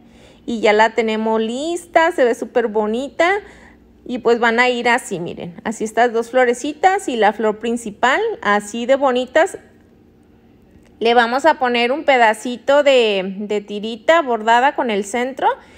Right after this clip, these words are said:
Y bueno, ahorita vamos a hacer el moñito como la tira que les estoy enseñando. Estoy utilizando este encaje elástico. Ustedes van a hacer el moñito según ustedes quieran lo grande que se vea.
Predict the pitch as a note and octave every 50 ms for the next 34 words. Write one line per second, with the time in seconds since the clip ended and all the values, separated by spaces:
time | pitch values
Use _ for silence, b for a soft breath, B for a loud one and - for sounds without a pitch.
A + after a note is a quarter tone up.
0 | B B B B _ A#3+ A#3+ A3+ A#3 A3+ A3+ A3 G#3+ G#3+ B3 B3 B3 B3 B3+ C#4
1 | C4+ B3 - - A#3 A3+ A#3+ B3 A#3 A3 G3+ G3 G3+ G#3+ A3+ B3+ D4 D4 - -
2 | G#4+ G#4 - D4 A#3 A3 A3 G#3 G#3 G#3 G#3+ G#3 G#3+ A3 A3 A#3+ B3 B3+ B3 -
3 | - A3+ A#3 A3 A3+ A3+ - A#3+ G#3+ G#3+ A3 A3+ B3 C#4 D4 E4 G#4 A#4+ - B
4 | B B B B B B B A#3+ C4 C4 C4+ C4 C4+ C#4 C#4 D#4 D4 D4 - -
5 | C#4 B3 B3 B3+ C4 C#4 C#4+ - - C#4+ C#4+ C4 - - B3+ B3+ B3+ - D4+ C#4+
6 | C4 C4 C4 C4+ D#4+ - - - E4 - - F#4+ F#4 - - C4 B3 - - C#4
7 | C4 C#4 C#4+ C#4 D#4 D#4 D#4+ E4 E4+ E4+ F4 E4 E4 E4+ F4+ F4 F4 D4+ D4+ D#4
8 | E4 F#4 F4 - G#4 G#4+ A4+ A4 - - D#4 C4 A#3+ B3+ C4 C#4 D4 F4 - -
9 | - D#4 D4 D4 D4 D#4 E4 E4 - - - - D4 C#4 C4+ C#4+ C#4+ D4 D#4 E4+
10 | B B B B B B B B _ A#3+ B3 B3+ B3+ B3 B3 A#3+ B3+ C4 C4 C4+
11 | C#4+ C4 D#4+ F4+ F4+ - C#4+ D4+ - C4 A3+ G#3 G#3+ A3 A3 G#3+ G3+ G3 F#3+ -